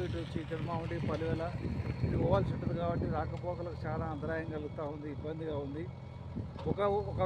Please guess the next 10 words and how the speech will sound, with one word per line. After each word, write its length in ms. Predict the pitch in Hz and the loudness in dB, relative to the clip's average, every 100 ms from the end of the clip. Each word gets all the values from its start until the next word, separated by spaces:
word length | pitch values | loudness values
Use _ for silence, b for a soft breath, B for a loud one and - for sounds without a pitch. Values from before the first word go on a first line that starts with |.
| 180 | 6
వెహికల్ 320 | 214 220 226 | 6 6 4
వస్తే 220 | 202 233 226 | 6 6 8
ఇంకొక 260 | - 202 190 | 8 6 6
వెహికల్ 300 | 190 214 208 | 6 6 6
పాస్ 180 | 180 175 185 | 8 8 8
కావడానికి 540 | 180 180 175 - 190 175 160 - - - - - - - 156 151 165 | 4 6 6 6 6 6 6 6 6 6 4 4 2 4 2 4 4
చాలా 240 | 170 196 196 165 | 6 6 6 6
ఇబ్బందికరమైన 600 | 190 180 180 175 175 160 160 | 6 4 2 0 -2 0 0
పరిస్థితి 300 | 156 170 165 | -2 -4 -2
ఉంది. 180 | 160 180 | 0 0